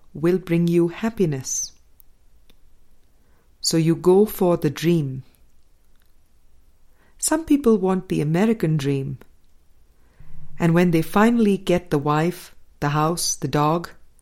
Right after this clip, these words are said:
and even the picket fence, then they do not know why they wanted all that. The ego is always saying,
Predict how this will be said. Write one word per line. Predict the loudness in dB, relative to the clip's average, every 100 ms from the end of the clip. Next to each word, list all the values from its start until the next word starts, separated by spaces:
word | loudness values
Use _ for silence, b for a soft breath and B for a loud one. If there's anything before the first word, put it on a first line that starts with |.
| _ _ -20 -8
and | 0 4
even | 4 4
the | 2
picket | 2 2 2 -4
fence, | -2 0 0 -4 -10 -12 -20 -20 -20 -20 _ -20 -20 -20 _ _ -20 _ -20 -20 -20 -20 -20 -20 -10
then | -4 -2 -2 -4 -2
they | -2
do | -2 -4 -2
not | 0 -2 -4
know | -2 -2 -2 -4
why | -4 -2 -2
they | -2 -2
wanted | -2 -6 -6 -10 -8 -4
all | -2 -2
that. | -6 -10 -12 -18 -20 -20 -20 _ -20 -20 -20 -20 _ _ -20 -20 _ _ _ -20 _ -20 _ _ _ _ -20 -20 _ _ -20 -20 -16 0
The | 4
ego | 8 8 8 8
is | 8 6
always | 2 4 2 2
saying, | 2 2 2 0 -4